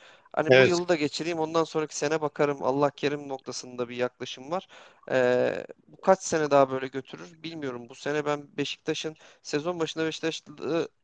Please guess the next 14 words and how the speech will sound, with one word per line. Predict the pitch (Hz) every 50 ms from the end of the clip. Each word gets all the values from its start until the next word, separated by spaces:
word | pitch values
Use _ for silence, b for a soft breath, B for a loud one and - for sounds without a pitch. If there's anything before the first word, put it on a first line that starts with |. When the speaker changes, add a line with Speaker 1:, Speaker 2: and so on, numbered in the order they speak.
| - -
Speaker 1:
Sergen | - - 143 139 143 151 156 156
Yalçın'a | 151 151 151 147 - 165 165 156
da | 156 147
Ahmet | 143 147 151 151 -
Nur | 143 147
Çebi'ye | - - 151 151 156 156 147
de | 135
"Bu | 131
sene | - - 147 147
şampiyon | - - 147 139 135 - 143 147
olur | 151 151 160
musunuz?" | 156 151 147 - - 143 135 131 127
diye | 135 135
sorsalar | - - 131 131 - - 139 143 160 170